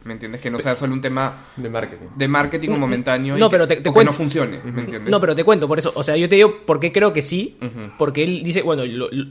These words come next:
Speaker 3: fue un anuncio que hice con mucho miedo, tengo seis meses fu-, full buqueado el restaurante de acá, o sea, de acá a seis meses y ya
Speaker 1: Ujú.
Speaker 3: tengo el, el restaurante buqueado
Speaker 2: Lleno.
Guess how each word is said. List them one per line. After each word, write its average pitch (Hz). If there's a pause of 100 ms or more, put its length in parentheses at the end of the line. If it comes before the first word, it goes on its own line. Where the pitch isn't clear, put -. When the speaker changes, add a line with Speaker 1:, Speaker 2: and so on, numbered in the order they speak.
Speaker 3:
fue 180
un 202
anuncio 196
que 185
hice 185
con 156
mucho 175
miedo, 175 (420)
tengo 170
seis 175
meses 180 (640)
fu-, - (240)
full 185
buqueado 147
el 151
restaurante 127
de 135
acá, 127
o 135
sea, 127
de 123
acá 180
a 202
seis 196
meses 202
y 160
ya 160
Speaker 1:
Ujú. -
Speaker 3:
tengo 170
el, 160
el 123
restaurante 131
buqueado 131
Speaker 2:
Lleno. 110